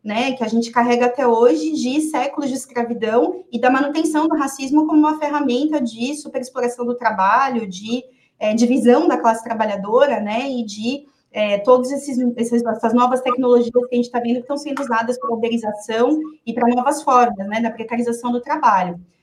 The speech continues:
Agora, essa fala do Lula, é, eu acho que, enfim, é,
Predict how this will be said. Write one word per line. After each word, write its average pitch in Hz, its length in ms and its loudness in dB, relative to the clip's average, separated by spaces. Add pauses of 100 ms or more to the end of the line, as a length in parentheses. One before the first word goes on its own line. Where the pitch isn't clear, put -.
(220)
Agora, 247 380 0
essa - 320 -4
fala 294 220 2
do 247 120 -2
Lula, 226 640 -2
é, 196 480 -2
eu 240 240 -6
acho 311 360 -4
que, 294 500 -4
enfim, 202 480 -6 (360)
é, 190 500 2